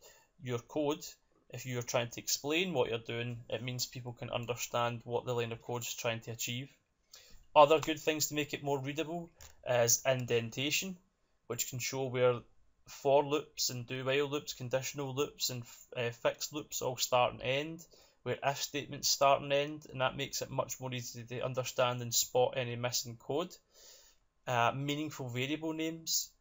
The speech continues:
rather than having variables called X, Y, and Z, it would make more sense to give them a sensible name that just by reading the name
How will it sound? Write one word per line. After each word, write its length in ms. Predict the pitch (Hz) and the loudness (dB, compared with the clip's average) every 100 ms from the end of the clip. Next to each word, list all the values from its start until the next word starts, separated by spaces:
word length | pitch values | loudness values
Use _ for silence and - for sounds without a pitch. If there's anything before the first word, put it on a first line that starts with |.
| _ _ _ _ _ _ | _ _ _ _ _ _
rather 320 | 127 127 127 | 6 8 8
than 160 | 123 120 | 6 4
having 300 | 120 117 113 | 2 2 -2
variables 480 | 123 120 120 120 - | -4 -4 -4 -6 -6
called 400 | - 120 113 - | 2 2 2 -2
X, 520 | 120 127 - - - | 2 2 0 -6 -4
Y, 240 | 120 123 123 | 2 4 4
and 220 | 117 117 | 2 -2
Z, 400 | 113 160 190 185 - _ _ 131 | -2 -2 -6 -8 -14 _ _ -6
it 20 | |
would 140 | 123 | -4
make 260 | 123 131 - | -2 -2 -2
more 180 | 135 123 | -2 2
sense 580 | - 123 127 123 - - - - - | 4 4 2 2 2 0 -6 -18 -8
to 80 | 135 | -2
give 200 | 131 120 | 0 0
them 180 | 127 117 | 0 -2
a 120 | 110 | 4
sensible 720 | - - 131 135 - 139 123 | 6 6 4 4 4 2 0
name 360 | 113 117 135 135 - - - - | 0 -2 -2 -8 -14 -20 -16 0
that 360 | 123 120 - | 0 0 -4
just 280 | - 135 - | 2 2 4
by 140 | 127 | 2
reading 360 | 123 123 135 127 | 2 0 -4 -4
the 80 | 117 | -4
name 320 | 117 117 117 | -4 -4 -6